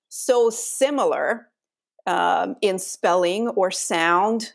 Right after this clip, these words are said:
and commercial connotations so as to confuse,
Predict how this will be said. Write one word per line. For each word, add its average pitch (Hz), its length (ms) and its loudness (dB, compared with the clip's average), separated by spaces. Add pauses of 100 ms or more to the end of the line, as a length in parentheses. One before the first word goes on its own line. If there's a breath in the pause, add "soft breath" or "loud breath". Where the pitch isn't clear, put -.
(100)
and 180 380 -4
commercial 175 400 -2
connotations 190 800 -2
so 190 160 2
as 175 160 0 (100)
to 185 520 0
confuse, 180 960 0